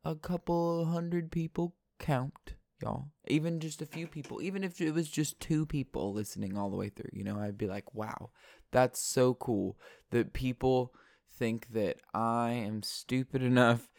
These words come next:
to laugh at." Like, that's, that's just genuinely so nice of them. And, like, of course, two of those people is me, 'cause I watch it, like, once or twice. Um, <laughs> twice. <laughs>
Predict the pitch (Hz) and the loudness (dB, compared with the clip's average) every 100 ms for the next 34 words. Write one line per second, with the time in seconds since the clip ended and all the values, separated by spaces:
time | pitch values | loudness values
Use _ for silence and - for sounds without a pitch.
0 | 151 135 - 117 101 104 92 95 110 - | -20 -16 0 2 4 4 4 4 -2 -8
1 | 50 - - _ _ - 98 98 - 104 | -10 -10 -18 _ _ -6 -4 -4 2 2
2 | 101 - - _ 101 107 - - 101 - | 2 -2 -12 _ -4 -4 -6 -8 -10 -6
3 | 110 107 104 104 101 101 - 98 95 92 | -4 -2 -2 -2 -2 -4 -6 -6 -4 -6
4 | 87 87 117 - - 104 98 92 90 101 | -8 -12 -14 -16 -10 -10 -8 -10 -10 -12
5 | - _ - _ - 120 117 110 117 - | -16 _ -20 _ -2 2 2 0 -4 2
6 | 139 123 - _ _ - 147 135 120 113 | 2 2 -8 _ _ -2 4 4 4 2
7 | - 113 104 95 110 117 107 107 - 104 | 0 -2 0 0 0 2 0 -4 -6 -6
8 | 101 101 95 - - - _ _ 98 - | -2 -2 -2 -4 -8 -10 _ _ -14 -4
9 | 101 98 95 107 98 98 - - - _ | -4 -4 -6 -4 -4 -8 -16 -20 -20 _
10 | _ 107 107 98 101 _ - 127 - _ | _ -4 -2 -4 -8 _ -4 -4 -4 _
11 | _ _ - - - - - 107 113 113 | _ _ -12 -12 -12 -18 -10 -4 0 2
12 | 127 101 | 2 0